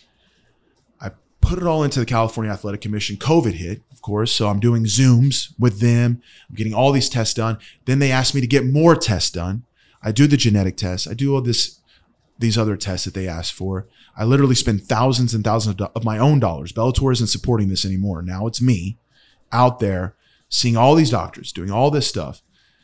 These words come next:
I get it all in the commission, and literally a year and a half later now, uh, two years since I fought, it's May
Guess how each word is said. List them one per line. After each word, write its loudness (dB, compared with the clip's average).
I -8
get 2
it 4
all 6
in 4
the 2
commission, -2
and -4
literally 2
a -2
year 0
and -2
a 0
half 0
later -4
now, -8
uh, -8
two 4
years 2
since -4
I -4
fought, -6
it's -8
May 2